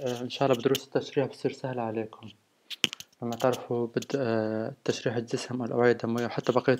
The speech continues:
أعضاء الجسم، تصير هاي المصطلحات، آه، أسهل عليكم بكتير. Superior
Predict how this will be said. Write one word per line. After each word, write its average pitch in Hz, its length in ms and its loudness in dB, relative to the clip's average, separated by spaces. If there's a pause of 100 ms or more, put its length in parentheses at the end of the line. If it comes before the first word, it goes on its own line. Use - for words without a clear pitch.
أعضاء 123 220 8
الجسم، 127 480 2 (460)
تصير - 340 4
هاي 127 80 6
المصطلحات، 127 680 0 (800)
آه، 135 120 -4
أسهل - 220 0
عليكم 123 340 2
بكتير. - 500 0 (340)
Superior 156 720 12